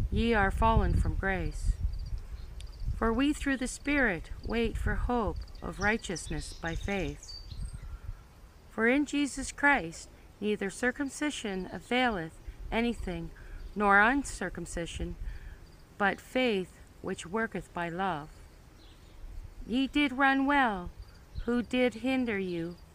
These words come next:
that ye should not obey the truth? This persuasion cometh not of him that calleth you.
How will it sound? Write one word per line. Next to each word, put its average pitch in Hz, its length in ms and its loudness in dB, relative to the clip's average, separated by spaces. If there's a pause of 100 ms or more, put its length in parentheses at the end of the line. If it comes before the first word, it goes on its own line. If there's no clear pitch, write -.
(200)
that 190 280 -2
ye 240 240 0
should 226 300 -4
not 226 320 2
obey 202 280 -2
the 185 100 -8
truth? 247 520 0 (880)
This 254 220 2
persuasion 262 840 0 (300)
cometh 226 440 0
not 247 320 2
of - 160 -6
him 226 400 -2
that 185 160 -8
calleth 214 460 -2
you. 156 260 -4